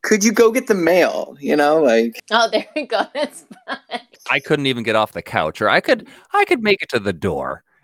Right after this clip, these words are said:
Speaker 3: <laughs> Like,
Speaker 1: Yeah.
Speaker 3: the distance to the mailbox is your scale. I could get the mail, but it'd take a bit.
Speaker 1: Yeah.
Speaker 3: And they'd be like, "No, I couldn't do it." It's like, "Okay, that's your ten." It's like, "Nope, couldn't
Speaker 2: Yep.
Speaker 3: do it." Yeah, okay,
Speaker 1: Yeah,
Speaker 3: yeah,
Speaker 1: there
Speaker 3: I
Speaker 1: you go.
Speaker 3: couldn't do it.
Speaker 2: Mm-hmm.
Speaker 3: Okay,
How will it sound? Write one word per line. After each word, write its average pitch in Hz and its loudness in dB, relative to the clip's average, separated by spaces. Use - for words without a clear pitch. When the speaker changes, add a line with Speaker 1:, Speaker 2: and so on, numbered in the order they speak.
Speaker 3:
<laughs> - -12
Like, 160 0
Speaker 1:
Yeah. 170 4
Speaker 3:
the 160 4
distance 156 0
to 151 -12
the 131 -8
mailbox 104 2
is 107 -4
your 98 -8
scale. 90 -8
I 269 0
could 160 -2
get 160 0
the 165 4
mail, 156 0
but 165 -4
it'd 175 -8
take 139 -4
a 101 -2
bit. 80 -8
Speaker 1:
Yeah. 247 6
Speaker 3:
And - 2
they'd 185 2
be 175 -6
like, 160 0
"No, 196 4
I 123 2
couldn't 143 -2
do 160 4
it." 95 0
It's - -6
like, 139 -2
"Okay, 208 0
that's 117 -2
your 156 -4
ten." 104 -6
It's - -20
like, 117 -8
"Nope, 131 -4
couldn't 151 -2
Speaker 2:
Yep. 175 -4
Speaker 3:
do 196 -18
it." 185 -20
Yeah, 101 -10
okay, 170 -4
Speaker 1:
Yeah, 370 0
Speaker 3:
yeah, - -2
Speaker 1:
there 147 -4
Speaker 3:
I 123 2
Speaker 1:
you 123 -2
go. - -10
Speaker 3:
couldn't 147 0
do 277 -4
it. 170 -10
Speaker 2:
Mm-hmm. 170 -8
Speaker 3:
Okay, - -16